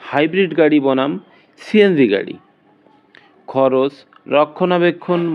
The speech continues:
মাইলেজ, নিরাপত্তা এবং দীর্ঘমেয়াদী লাভ ক্ষতির বিষয়ে। তো চলুন এখন আমরা শুরু করি। ফুয়েল কস্ট ও মাইলেজের ক্ষেত্রে সিএনজি গাড়ি প্রতি কেজি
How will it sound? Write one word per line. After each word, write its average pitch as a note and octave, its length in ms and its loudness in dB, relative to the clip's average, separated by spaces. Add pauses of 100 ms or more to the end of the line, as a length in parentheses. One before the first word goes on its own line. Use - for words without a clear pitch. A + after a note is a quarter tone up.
(140)
মাইলেজ, A#2 480 2 (340)
নিরাপত্তা G#2+ 680 0 (460)
এবং D#3 260 2 (380)
দীর্ঘমেয়াদী E3 680 0
লাভ A2 260 -2 (100)
ক্ষতির G#2 400 -8
বিষয়ে। G2+ 340 -10 (380)
তো - 100 0
চলুন F3 360 2
এখন F3+ 240 0
আমরা F#3 220 -2
শুরু G#2 300 -4
করি। - 240 -6 (1400)
ফুয়েল G#3+ 360 4 (220)
কস্ট C3+ 440 0 (120)
ও D3 80 4 (200)
মাইলেজের B2 500 0
ক্ষেত্রে A2 400 -6 (360)
সিএনজি F#3 480 2
গাড়ি D#3 280 2 (480)
প্রতি G3+ 340 2
কেজি F#3 300 2